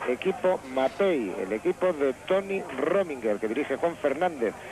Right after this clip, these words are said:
en el que están Bomans, Bortolami, Escartín, Arsenio González, Javier Mauleón, Johan Museum, eh, Wilfred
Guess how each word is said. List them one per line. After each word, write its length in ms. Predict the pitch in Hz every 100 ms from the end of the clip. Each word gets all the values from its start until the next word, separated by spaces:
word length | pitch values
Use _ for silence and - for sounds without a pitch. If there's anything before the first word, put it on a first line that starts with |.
| -
en 100 | 101
el 100 | 107
que 100 | 101
están 440 | 107 - 139 139 117
Bomans, 580 | 139 175 185 185 190 151
Bortolami, 920 | 120 107 - 101 143 185 202 202 196 - - -
Escartín, 1040 | 107 - - 101 107 110 - 185 196 202 170
Arsenio 460 | 120 - 110 104
González, 640 | 95 95 - 185 190 190 185 - - - -
Javier 260 | 120 135
Mauleón, 640 | 123 113 113 127 180 202 202
Johan 320 | 143 113 117 131
Museum, 480 | 196 - 202 202 202 - - - -
eh, 180 | 110 113
Wilfred 360 | 147 165 131